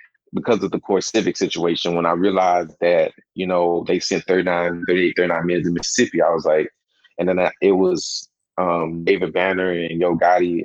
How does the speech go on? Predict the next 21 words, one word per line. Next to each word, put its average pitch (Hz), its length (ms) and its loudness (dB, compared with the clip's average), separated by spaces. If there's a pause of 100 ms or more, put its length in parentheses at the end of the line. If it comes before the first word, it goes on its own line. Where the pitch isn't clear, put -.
I 80 40 -6 (100)
think, 85 380 -4
um, 82 220 -2
they 85 100 0
had 85 160 2
made 85 120 0
a 82 60 0
big 80 300 -2
deal 87 180 2
about 82 280 2
what 82 140 0
happened 87 440 0
at, 82 220 2 (100)
um, 82 440 -4 (460)
at 80 200 -2
the 90 120 -4
Parchment, 87 600 -4
in 82 180 -8
Parchment 95 360 -2
in 82 60 -2
Mississippi, 87 640 -2